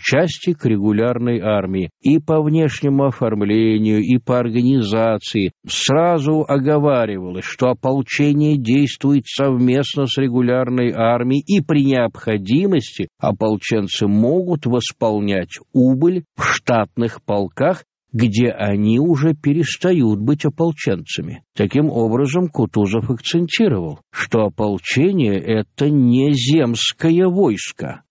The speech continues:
это общевойсковой резерв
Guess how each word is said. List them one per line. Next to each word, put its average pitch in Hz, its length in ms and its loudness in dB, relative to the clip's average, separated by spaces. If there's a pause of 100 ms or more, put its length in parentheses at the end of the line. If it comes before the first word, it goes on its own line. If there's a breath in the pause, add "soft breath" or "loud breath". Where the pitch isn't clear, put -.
(160)
это 110 440 0 (180)
общевойсковой 117 1700 0
резерв 110 920 -2